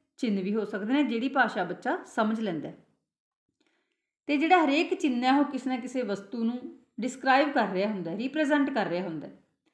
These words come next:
ਉਦਾਹਰਨ ਵਜੋਂ, ਕਾਰ ਇੱਕ ਸ਼ਬਦ ਜਾਂ ਚਿੰਨ੍ਹ ਹੈ ਜੋ ਕਿ ਇੱਕ ਵਹੀਕਲ ਨੂੰ ਪ੍ਰਦਰਸ਼ਿਤ ਕਰਦਾ ਹੈ।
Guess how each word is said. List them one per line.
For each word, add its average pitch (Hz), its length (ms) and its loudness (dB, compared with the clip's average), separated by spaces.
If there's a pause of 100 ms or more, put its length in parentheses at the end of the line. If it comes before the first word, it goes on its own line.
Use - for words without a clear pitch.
(440)
ਉਦਾਹਰਨ 262 380 6
ਵਜੋਂ, 277 460 2
ਕਾਰ 226 440 4
ਇੱਕ 262 220 -4
ਸ਼ਬਦ 202 340 -2
ਜਾਂ 233 140 -4
ਚਿੰਨ੍ਹ 220 280 -4
ਹੈ 208 240 -6 (640)
ਜੋ 226 180 0
ਕਿ 320 140 0
ਇੱਕ 320 200 -4
ਵਹੀਕਲ 302 600 4
ਨੂੰ 311 120 6
ਪ੍ਰਦਰਸ਼ਿਤ 226 500 -2
ਕਰਦਾ 160 300 -6
ਹੈ। - 60 -18